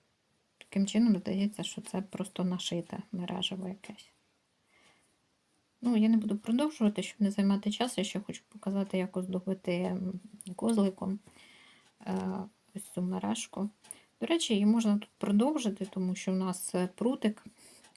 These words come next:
Ось тут прутик закріпив цей край, і тут можна висмикнути,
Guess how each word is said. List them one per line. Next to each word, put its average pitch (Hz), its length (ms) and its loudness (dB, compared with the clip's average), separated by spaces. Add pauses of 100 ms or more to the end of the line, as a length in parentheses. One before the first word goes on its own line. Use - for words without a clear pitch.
(760)
Ось 202 120 -4
тут 214 180 -6
прутик 202 380 0
закріпив 190 540 -2
цей 190 180 -2
край, 277 280 2
і 233 40 6
тут 202 200 -2
можна 196 280 2
висмикнути, 185 720 -2